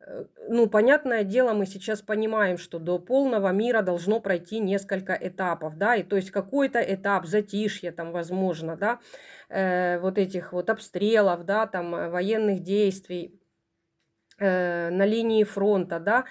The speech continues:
э, э, этому посприяет уход властителя. Сейчас я говорю об уходе двоих каких-то фигур очень важных.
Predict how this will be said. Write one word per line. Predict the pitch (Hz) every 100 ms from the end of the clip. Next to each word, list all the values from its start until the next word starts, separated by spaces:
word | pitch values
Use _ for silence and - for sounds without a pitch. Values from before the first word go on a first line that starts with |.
| - - - _ -
э, | 110 - - _ _ _ _
э, | 233 247 247 - 208 -
этому | 226 294 302 226 208
посприяет | 214 208 - 208 233 285 254 -
уход | - 220 - 240 269 285 285 _ _
властителя. | 185 214 226 - - 226 190 175 160 160
Сейчас | - 190 277 311
я | 269
говорю | 202 190 196 190 -
об | 190 185
уходе | - 202 190 262 269 247
двоих | 190 180 220 220 196 156 - _ _
каких-то | - 190 196 208 - - 170 156 -
фигур | - 190 202 277 339 -
очень | 202 190 - 202
важных. | 190 190 165 - 156 -